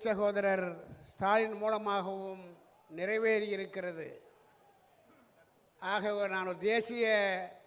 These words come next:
ஒரு கட்சியோடு தான் தோழமை கொண்டிருக்கிறோம் என்பதிலே நான் பெரிதும் மகிழ்ச்சி அடைகிறேன். மாற்றம்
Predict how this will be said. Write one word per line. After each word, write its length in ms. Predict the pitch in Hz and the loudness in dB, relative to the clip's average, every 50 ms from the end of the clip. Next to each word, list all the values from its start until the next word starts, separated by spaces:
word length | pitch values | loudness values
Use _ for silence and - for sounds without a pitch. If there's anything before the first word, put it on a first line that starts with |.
| - - 185 | -12 -6 -6
ஒரு 120 | 190 190 190 - | -4 -4 -4 -4
கட்சியோடு 480 | 196 190 - 233 220 214 208 202 190 185 202 | -4 -4 -4 -2 -2 0 0 -2 -2 -2 -2
தான் 180 | 208 220 208 214 | -2 -2 -2 0
தோழமை 320 | 220 220 220 220 226 220 214 | 2 2 4 4 2 2 2
கொண்டிருக்கிறோம் 680 | 214 208 208 208 208 202 202 208 208 202 196 190 190 | 0 0 0 0 0 0 0 0 0 0 0 0 -2
என்பதிலே 400 | 196 190 190 196 208 214 214 185 147 - - - - - - - _ _ _ _ _ _ _ _ _ _ _ _ _ _ _ _ _ _ _ _ _ _ _ _ _ - | -4 -2 -2 0 0 0 0 0 -2 -4 -8 -16 -20 -20 -20 -20 _ _ _ _ _ _ _ _ _ _ _ _ _ _ _ _ _ _ _ _ _ _ _ _ _ -10
நான் 200 | - 170 170 175 165 | -8 -6 -6 -6 -4
பெரிதும் 480 | 175 196 208 208 220 208 208 208 208 190 | -2 0 0 0 0 0 -2 -4 -4 -2
மகிழ்ச்சி 320 | 180 196 196 185 - 208 196 | -2 -2 -2 -2 0 0 0
அடைகிறேன். 440 | 180 185 180 180 175 175 175 147 151 - - - - - _ _ _ _ - - - - _ _ _ _ _ _ _ _ _ _ _ - - _ _ _ _ _ _ _ - - - _ _ _ _ _ _ _ _ _ _ _ _ _ _ _ _ _ _ _ _ _ _ _ _ _ _ - | 0 0 0 0 -2 -2 -2 -4 -4 -8 -16 -20 -20 -20 _ _ _ _ -20 -20 -20 -20 _ _ _ _ _ _ _ _ _ _ _ -20 -20 _ _ _ _ _ _ _ -20 -20 -20 _ _ _ _ _ _ _ _ _ _ _ _ _ _ _ _ _ _ _ _ _ _ _ _ _ _ -14
மாற்றம் 600 | 160 156 170 180 196 208 - - 208 220 214 208 | -6 -2 2 2 2 2 0 -2 -2 -2 -2 -2